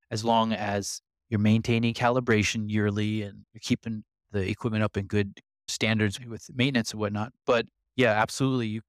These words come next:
there's different sensors, but are, can they be used in a refrigerator or a warehouse or a shipping container? I can use the same, I can use the same data loggers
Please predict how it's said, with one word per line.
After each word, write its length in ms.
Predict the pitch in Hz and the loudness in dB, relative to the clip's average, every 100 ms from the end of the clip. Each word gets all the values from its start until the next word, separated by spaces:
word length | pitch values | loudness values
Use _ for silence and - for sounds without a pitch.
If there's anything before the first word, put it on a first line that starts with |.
| _ | _
there's 160 | 120 107 | -4 0
different 300 | 139 - 110 | -2 -2 -2
sensors, 400 | 139 147 117 104 - | -2 -2 -4 -6 -4
but 140 | 120 | -2
are, 120 | 147 - _ - | -2 -4 _ -6
can 140 | 139 | 0
they 80 | 120 | 2
be 100 | 113 | 2
used 400 | 117 127 135 - _ _ _ _ _ - | 2 2 0 -8 _ _ _ _ _ -2
in 80 | 120 | 0
a 40 | |
refrigerator 720 | 107 143 131 135 123 123 127 - _ _ _ _ _ - | 2 0 2 4 4 2 -2 -8 _ _ _ _ _ -2
or 460 | 107 107 104 101 - | 2 4 4 0 0
a 340 | 107 104 - - _ _ | 0 0 -6 -12 _ _
warehouse 540 | 120 123 120 120 - - | 2 4 2 0 -2 -6
or 260 | 113 107 107 | -2 -2 2
a 160 | 107 101 | 2 2
shipping 440 | - - - 135 | 0 0 -2 -6
container? 360 | - 123 123 123 123 | -6 -4 -2 0 -2
I 80 | 131 | 0
can 160 | 147 | -2
use 260 | 123 165 143 | 0 0 -2
the 100 | 98 | -6
same, 440 | - 117 117 101 _ _ _ _ _ _ - | -2 -2 -2 -6 _ _ _ _ _ _ -6
I 40 | |
can 140 | - | 0
use 240 | 110 135 - | 2 2 0
the 80 | - | -4
same 240 | 120 95 | -6 -2
data 240 | 104 117 | 0 2
loggers 460 | 104 95 - - | 2 0 -4 -10